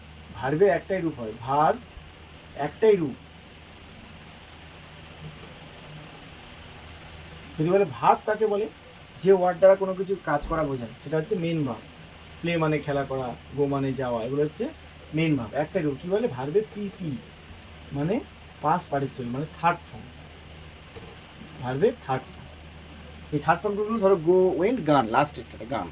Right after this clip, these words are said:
ফরবিড, ফরবিড, ফরবিডেন, লাস্টেরটা ক্যাচ, কট, কট, লাস্টেরটা। উম, এই যে থার্ড ফর্ম, ওটা কি বলা হয়? তোমরা এটা হবে গ্রামার বইয়ের conjugation of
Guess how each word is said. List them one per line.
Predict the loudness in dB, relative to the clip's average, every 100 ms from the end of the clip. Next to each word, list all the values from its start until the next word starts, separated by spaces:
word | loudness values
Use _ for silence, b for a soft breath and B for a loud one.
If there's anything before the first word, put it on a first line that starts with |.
| -14 -20 -20 0
ফরবিড, | 6 6 6 -2 -4 2
ফরবিড, | 4 4 0 2
ফরবিডেন, | 2 4 4 2 -2 -4
লাস্টেরটা | 0 0 -2 -12 -14 -18 -20 -20 -2
ক্যাচ, | 6 6 4 2
কট, | 2 2 -4
কট, | -6 0
লাস্টেরটা। | 0 -2 -10 -12 -14 -16 -18 -18 -18 -6
উম, | -2 -2 0 0
এই |
যে | 2 0 -2 -6 -14 6
থার্ড | 6 6 -2
ফর্ম, | -2
ওটা | 0
কি | 2 2
বলা | 2 -2
হয়? | -2
তোমরা | 0 2
এটা | 2
হবে | 2 2
গ্রামার | 2 2 4
বইয়ের | 4 4 -2 -18 -4
conjugation | 2 4 2 2 2 2
of | -2 -2